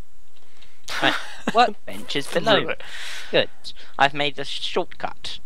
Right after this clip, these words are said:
Speaker 1: That's
Speaker 2: Alright.
Speaker 1: what I've made.
Speaker 2: Mark is. Are you bridge building?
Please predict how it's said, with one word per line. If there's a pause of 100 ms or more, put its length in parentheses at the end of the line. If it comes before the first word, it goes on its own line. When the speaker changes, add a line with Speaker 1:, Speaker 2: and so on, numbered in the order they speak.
Speaker 1:
That's
Speaker 2:
Alright.
Speaker 1:
what
I've
made.
Speaker 2:
Mark (140)
is. (340)
Are
you (140)
bridge
building?